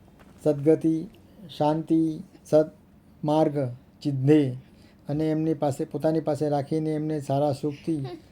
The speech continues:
એનું ધ્યાન રાખે, એવી બધાની અમારી વિ-, વિનવણી છે. તો પ્રભુ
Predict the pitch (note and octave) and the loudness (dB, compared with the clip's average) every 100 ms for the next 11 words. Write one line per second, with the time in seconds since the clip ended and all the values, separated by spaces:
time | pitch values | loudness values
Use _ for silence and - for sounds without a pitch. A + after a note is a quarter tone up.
0 | - - - - - - D3+ D#3 C#3 D3+ | -20 -20 -20 -20 -20 -6 -2 2 4 4
1 | D#3+ D3 C3+ C#3+ B2+ - - - - - | 4 2 2 -2 -6 -10 -20 -20 -8 2
2 | D#3 D#3 C#3+ D3 D3+ D3 C#3+ C#3 D3 F#3+ | 4 4 4 4 2 0 0 0 -2 -4
3 | - - - - - - - - - - | -10 -20 -20 -20 -20 -20 -20 -20 -20 -20
4 | - - - - - - - - - D3 | -20 -20 -20 -20 -20 -20 -20 -20 -8 -2
5 | D3+ D3+ D#3+ C#3+ E3 E3+ E3+ D#3+ C3+ A#2+ | 0 -2 -4 2 4 6 6 4 2 -4
6 | A2 B2 - - - - B2+ C#3 D#3+ D#3+ | -4 -14 -20 -20 -16 -10 -2 2 4 2
7 | D3+ | 0